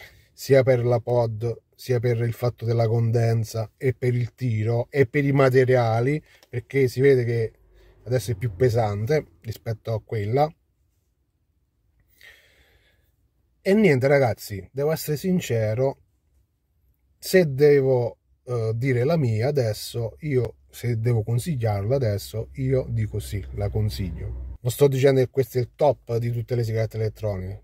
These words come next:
però per, eh, il tipo di sigaretta, per quello che serve, per me vale, quindi è il top questa qua, per chi vuole smettere di fumare, ragazzi, perché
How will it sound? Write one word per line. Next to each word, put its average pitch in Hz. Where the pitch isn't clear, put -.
però 147
per, 127
eh, 117
il 120
tipo 139
di 131
sigaretta, 131
per 131
quello 147
che 147
serve, 127
per 139
me 190
vale, 113
quindi 139
è 135
il 131
top 110
questa 107
qua, -
per 113
chi -
vuole 117
smettere 110
di 107
fumare, 101
ragazzi, 110
perché 131